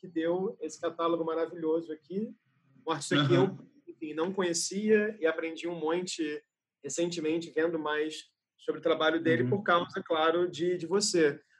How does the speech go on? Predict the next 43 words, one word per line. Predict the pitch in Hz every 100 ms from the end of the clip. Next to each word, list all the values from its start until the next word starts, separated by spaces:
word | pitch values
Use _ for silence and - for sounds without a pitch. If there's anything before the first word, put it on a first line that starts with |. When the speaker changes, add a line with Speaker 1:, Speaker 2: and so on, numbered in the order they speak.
| _ _
Speaker 1:
Então, | -
eu | 214
queria | 226 247
só | - 262
que |
você | 254
comentasse, | 311 269 247 220 208 214 226 202
assim, | 185 170
como | 160 175
é | 185
que | 208
você | 233 214 208
se | 208 202
enxerga | 185 - 185 196
enquanto | 202 190 196 190
curador | 202 185 156 185
desses, | 196 196 - 208 190 - _ _
que | -
não | 196
são | 190 262 311 - -
áreas | 151 185 196 190
diferentes, | 185 185 170 165 220 226 180
né? | 160
São | - 170
áreas | 160 170 170
que | 165
estão | 165
em | 165
diálogo, | 160 156 185 208 170 135 139 - _ _ -
mas | 165
como | 196
é | 220
que | 226
se | 254
dá | 196 208
esse | 220
seu | 202
processo, | 185 170 170 151 139 -
entendeu? | 135 147 156
De | 151 175
pesquisa, | 202 196 - 202 208 160 160
de | 131
interesse. | 175 190 170 160 190 175 170 - 156